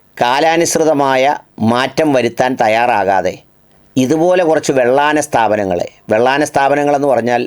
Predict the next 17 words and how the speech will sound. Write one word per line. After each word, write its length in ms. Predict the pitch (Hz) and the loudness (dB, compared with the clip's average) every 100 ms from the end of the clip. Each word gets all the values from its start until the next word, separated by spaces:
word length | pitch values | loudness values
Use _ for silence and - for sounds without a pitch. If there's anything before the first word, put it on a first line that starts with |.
| - | -4
ഇന്ന് 160 | 117 131 127 | -2 0 0
കേരളത്തിലെ 460 | 117 123 131 135 131 | 0 0 0 -2 0
കയർ 180 | 117 113 120 | 0 0 0
തൊഴിലാളികളുടെ 600 | 131 127 123 127 123 120 113 | 0 2 2 2 0 0 0
എണ്ണം 220 | 101 110 131 - _ _ _ | 0 -4 -6 -14 _ _ _
ഞാൻ 160 | 107 113 117 | -4 0 0
വെല്ലുവിളിക്കുന്നു, 680 | 107 131 135 107 110 101 123 - - | 2 2 0 -2 -2 -4 -4 -10 -4
പരമാവധി 600 | 104 104 123 123 117 113 135 - 110 | 0 0 0 0 0 -2 -6 -8 -4
ഇരുപത്തി 380 | 101 117 117 127 107 | 0 0 -2 -2 0
അയ്യായിരത്തിൽ 640 | 104 113 113 110 110 113 127 - _ 104 | 0 2 2 0 -2 -4 -6 -10 _ -2
താഴെയാണ്. 580 | 104 107 113 95 82 - _ _ _ _ _ _ | 0 0 0 0 -2 -8 _ _ _ _ _ _
പരമാവധി 520 | 113 131 147 143 131 123 | 0 2 2 2 0 0
ഇരുപത്തയ്യായിരം 760 | 104 107 - 104 104 104 101 98 | 0 0 0 0 0 0 0 0
ആണല്ലെങ്കിൽ 440 | 90 87 85 76 - - _ _ _ _ _ _ _ _ _ 120 | -2 -2 -2 -4 -12 -18 _ _ _ _ _ _ _ _ _ 0
ഒരു 120 | 147 170 | 2 2
കാലത്ത് 400 | 156 156 127 165 147 | 2 0 -2 0 0
നാലര 320 | 131 151 | 0 0